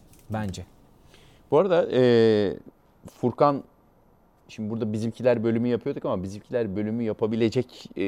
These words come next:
Speaker 2: veriyi alamıyoruz.
Speaker 1: Verimiz yok, evet.
Speaker 2: E, Ömer Faruk için de söyleyelim. Miami'nin de Atlanta serisinde, e, süre alamıyor.
Speaker 1: Galiba o farklı biten bir ya da ikinci maçın sonunda az da olsa bir süre aldı.
Speaker 2: Furkan.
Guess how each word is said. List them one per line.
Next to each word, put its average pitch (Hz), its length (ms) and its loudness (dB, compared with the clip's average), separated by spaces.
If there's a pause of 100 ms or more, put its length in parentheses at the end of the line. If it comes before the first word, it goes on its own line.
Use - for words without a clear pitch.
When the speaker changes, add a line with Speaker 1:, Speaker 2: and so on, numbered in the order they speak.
(560)
Speaker 2:
veriyi 113 500 6
alamıyoruz. 117 580 8
Speaker 1:
Verimiz - 280 -10
yok, 107 140 -16
evet. 101 320 -2
Speaker 2:
E, - 20 -2
Ömer 107 260 -2
Faruk 110 320 0
için 110 180 -8
de 98 100 -4
söyleyelim. 92 420 -6
Miami'nin 95 560 -6
de 90 160 0 (380)
Atlanta 87 420 -2
serisinde, 87 680 -4
e, 73 460 -8
süre 85 240 -4
alamıyor. 87 520 0
Speaker 1:
Galiba 220 520 0
o 190 220 0
farklı 175 680 -8
biten 185 600 -10 (240)
bir 175 260 -8
ya 170 220 -6
da 185 40 -6
ikinci 170 400 -6
maçın 175 760 -8
sonunda 165 720 -6 (680)
az 151 300 -6
da 151 40 -6
olsa 139 220 -8
bir 139 60 -8
süre 139 240 -12
aldı. 113 340 -10 (200)
Speaker 2:
Furkan. 98 300 -4